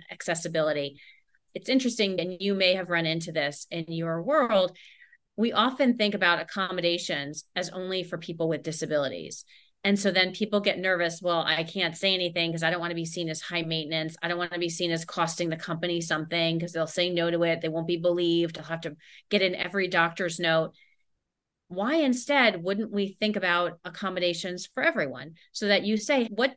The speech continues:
supports do you need to do your job best?" And that's part of the answer. And then it's about, I have this model, that, another framework that I've built out, which is called the Cure to Inclusion.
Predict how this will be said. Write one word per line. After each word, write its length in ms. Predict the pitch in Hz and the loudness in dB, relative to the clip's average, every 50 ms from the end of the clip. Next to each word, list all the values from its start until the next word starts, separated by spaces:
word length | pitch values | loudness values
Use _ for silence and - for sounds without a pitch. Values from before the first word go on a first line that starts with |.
| _ _ | _ _
supports 580 | - - 392 381 - - 262 240 240 - - - | -8 -6 -6 -6 0 2 4 4 4 0 -4 -4
do 100 | 233 240 | -2 0
you 140 | 247 254 | 2 2
need 380 | 240 190 156 156 156 165 165 165 - - _ - | 2 2 0 0 -4 -6 -6 -10 -16 -20 _ -6
to 100 | - 214 | -6 -6
do 180 | 196 202 202 | -2 -2 0
your 240 | 202 202 202 202 202 | 0 2 0 0 -2
job 460 | 202 - 180 160 165 170 165 160 160 | -2 -4 -4 -4 -4 -4 -6 -8 -8
best?" 600 | - 208 254 - - - - - - - - - - _ _ _ _ _ _ _ _ _ _ _ | -6 -4 -4 -6 -6 -8 -10 -10 -10 -10 -12 -16 -20 _ _ _ _ _ _ _ _ _ _ _
And 220 | - 208 202 190 175 | 0 2 2 2 4
that's 420 | 202 226 277 302 294 - - - - _ | 6 6 6 4 2 0 -6 -10 -10 _
part 220 | - - 185 180 | -2 0 2 2
of 140 | 175 170 170 | 2 2 0
the 160 | 175 165 151 | -2 -4 -2
answer. 460 | 147 147 151 160 - 190 208 240 240 - - - - _ _ _ _ _ _ _ - | -4 -4 -6 -4 -2 0 0 0 -2 -6 -14 -20 -20 _ _ _ _ _ _ _ 0
And 80 | 330 | 2
then 160 | 403 427 453 523 605 605 | 2 2 2 0 0 -2
it's 100 | - - | -2 -4
about, 400 | - - 330 302 302 294 269 - - - | 2 6 8 8 8 6 4 2 0 0
I 120 | 226 240 | 2 4
have 200 | 254 254 262 220 | 4 4 4 2
this 220 | 233 220 214 - | 0 -2 -2 -2
model, 640 | 196 185 175 175 185 185 175 165 156 156 156 156 160 - _ _ _ _ _ _ _ _ _ _ _ _ _ _ - - _ _ _ 214 | -2 0 2 2 4 4 4 4 2 0 -2 -6 -10 -16 _ _ _ _ _ _ _ _ _ _ _ _ _ _ -20 -20 _ _ _ -4
that, 180 | 220 190 - | -2 -2 0
another 300 | 202 208 208 208 208 208 | 2 4 4 6 6 4
framework 500 | 196 - - 190 185 180 185 180 175 170 | 4 2 2 0 2 2 0 0 0 0
that 100 | 185 170 | 0 0
I've 200 | 170 165 165 165 | 0 0 0 0
built 240 | 190 185 190 190 294 | 0 0 0 0 2
out, 360 | 294 285 254 233 214 190 175 | 6 6 8 8 8 6 4
which 160 | 190 185 - | 2 -4 -4
is 120 | 190 190 - | -6 -8 -6
called 440 | - 202 190 185 180 175 170 165 165 | -2 0 2 4 4 2 2 0 -2
the 80 | 180 | -4
Cure 540 | 180 - - 202 185 190 185 180 180 180 185 - | -6 -4 -2 0 2 4 4 4 4 2 0 -4
to 160 | - - 180 | -6 -4 -4
Inclusion. 760 | 170 175 165 - 196 180 180 170 165 143 - 80 - 165 | -4 -4 -6 -6 -6 -6 -4 -4 -6 -6 -8 -8 -12 -16